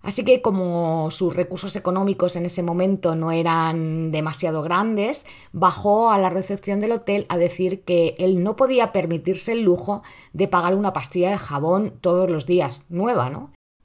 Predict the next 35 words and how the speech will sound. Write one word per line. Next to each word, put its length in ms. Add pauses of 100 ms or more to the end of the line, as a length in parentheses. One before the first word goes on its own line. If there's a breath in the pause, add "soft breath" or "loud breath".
El 120
empleado 340
del 140
hotel 260
le 60
dijo 280
que 140
no, 240
que 80
no 100
la 140
tendría 360
que 100
pagar, 340
que 60
eso 140
entraba 320
dentro 320
del 140
precio 280
de 40
la 80
habitación. 560
Y 120
Kayongo 360
se 160
quedó 340
con 140
esa 160
respuesta, 640 (300)
la 140
verdad, 280 (100)
un 160
poco 220
sorprendido. 840